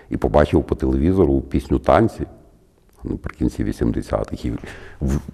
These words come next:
людини з Західної України відкрилися очі, що ніфіга собі, панк-група може співати українською, і це круто. Це саме ось головна заслуга Олега. Потім, е,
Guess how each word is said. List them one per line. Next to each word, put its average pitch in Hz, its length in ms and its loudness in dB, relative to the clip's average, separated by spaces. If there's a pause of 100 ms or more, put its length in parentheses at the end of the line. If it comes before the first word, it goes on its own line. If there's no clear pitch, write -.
(280)
людини 76 480 6
з 58 40 -2
Західної 65 460 2
України 107 320 6
відкрилися 73 480 -2
очі, 92 300 2
що - 140 -6
ніфіга 64 480 -2
собі, - 280 -6
панк-група 73 680 0
може 67 260 -4
співати 71 420 -4
українською, 67 560 -2
і 62 40 -4
це 69 160 -4
круто. 64 640 -4 (1500)
Це 101 340 6 (1120)
саме 73 320 2
ось 67 360 0
головна 71 580 2
заслуга 64 420 -2
Олега. 57 420 -4 (2750)
Потім, 120 400 6
е, 67 380 4